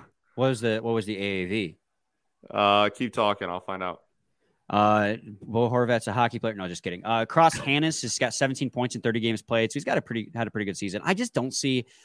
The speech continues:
Speaker 1: I don't see guys like Mazur and Hannes getting called up because I don't think they're N H L ready yet, but they are. <laughs> I mean,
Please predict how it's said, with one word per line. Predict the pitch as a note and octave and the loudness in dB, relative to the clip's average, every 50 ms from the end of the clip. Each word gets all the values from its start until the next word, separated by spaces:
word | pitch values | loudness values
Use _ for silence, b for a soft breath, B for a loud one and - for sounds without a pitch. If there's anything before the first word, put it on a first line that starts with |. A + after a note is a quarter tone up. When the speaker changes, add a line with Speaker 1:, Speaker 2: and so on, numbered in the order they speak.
| B B B | B B B
Speaker 1:
I | B2 D3 | 4 4
don't | F#3+ - | 4 4
see | - A#3 G#3 | 2 0 4
guys | G3+ F#3+ E3+ | 4 4 4
like | E3 E3+ D3+ | 4 0 0
Mazur | C#3+ C3 G#2 G2+ B2+ B2 C3 C3 C3+ | 0 -2 -2 -2 0 2 2 2 0
and | G#2+ G#2+ | -2 -4
Hannes | G2 F#2+ G#2+ A#2 B2 B2 B2+ A#2 | -8 -6 -4 -4 -4 -4 -4 -6
getting | - - A2 A2 G2+ | -6 -6 -6 -6 -6
called | - A2+ A#2 A2 G#2 | -4 -4 -2 0 0
up | G#2+ A2 - _ _ _ _ _ _ _ _ _ - | 0 -2 -2 _ _ _ _ _ _ _ _ _ -4
because | - A2+ A#2 A#2 | -2 0 2 2
I | A2+ | 2
don't | A2 - B2 A#2 B2+ - | 4 6 6 4 4 4
think | - C3 A#2 | 2 4 4
they're | B2 G#2+ | 4 4
N | A2 | 4
H | A#2 A#2 - - | 2 2 4 4
L | A2+ G2+ | 4 4
ready | E2+ F#2+ F2+ F2+ G#2+ | 4 4 2 2 2
yet, | A#2 B2+ D3+ E3 F#3+ F#3+ - | 2 6 6 6 6 6 0
but | - - | -6 -4
they | G#2 G#2 | -4 -4
are. | - - G2 G#2 A2 - | 0 0 2 2 2 0
<laughs> | - | -2
I | - | -8
mean, | - | -8